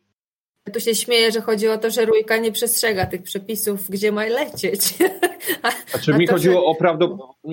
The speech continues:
Speaker 2: o prawdopodobieństwo, bo im więcej jest, e, uli, no tym większe prawdopodobieństwo, <laughs> że taka rójka będzie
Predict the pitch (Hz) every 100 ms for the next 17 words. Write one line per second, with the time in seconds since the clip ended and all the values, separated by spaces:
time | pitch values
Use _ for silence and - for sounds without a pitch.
0 | 160 151 170 156 165 160 151 156 123 -
1 | 95 104 107 104 127 123 123 107 104 107
2 | 107 107 104 101 101 101 98 87 92 85
3 | 95 107 107 120 107 107 110 120 113 110
4 | 107 139 143 175 139 131 127 131 127 135
5 | 123 123 113 127 127